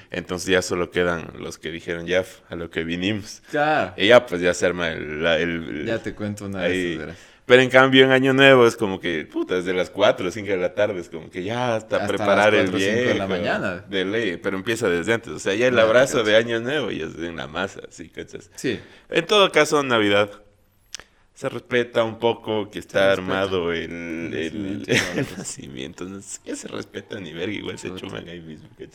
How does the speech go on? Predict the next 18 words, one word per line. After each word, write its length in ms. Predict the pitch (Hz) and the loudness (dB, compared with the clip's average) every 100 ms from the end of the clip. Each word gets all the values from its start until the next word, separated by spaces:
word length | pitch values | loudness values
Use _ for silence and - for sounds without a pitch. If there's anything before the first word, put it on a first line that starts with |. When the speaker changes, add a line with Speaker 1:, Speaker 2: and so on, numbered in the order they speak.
| - | -14
Speaker 2:
Sí, 240 | 85 82 | -12 -12
sí, 200 | - 71 | -14 -20
sí. 160 | 78 73 76 120 113 _ _ _ _ | -20 -18 -18 -20 -20 _ _ _ _
Pero 240 | 117 117 120 | -4 -4 -2
te 140 | 127 | -2
iba 100 | 123 | -2
a 60 | 120 | -4
contar, 340 | 98 90 98 | -8 -6 -6
verás, 220 | 87 87 | -4 -6
porque 440 | - 92 - 87 85 90 _ _ _ _ _ | -10 -14 -10 -10 -10 -14 _ _ _ _ _
así 300 | - 101 113 | -14 -12 -10
una 160 | 110 95 | -8 -4
vez, 460 | 101 101 - - - | -4 -6 -10 -20 -18
hace 240 | 104 135 | -14 -12
un, 140 | 151 143 | -12 -12
hace 160 | 160 226 | -14 -12
unos 180 | 277 107 | -10 -8
años 440 | 135 107 92 - | -8 -10 -14 -20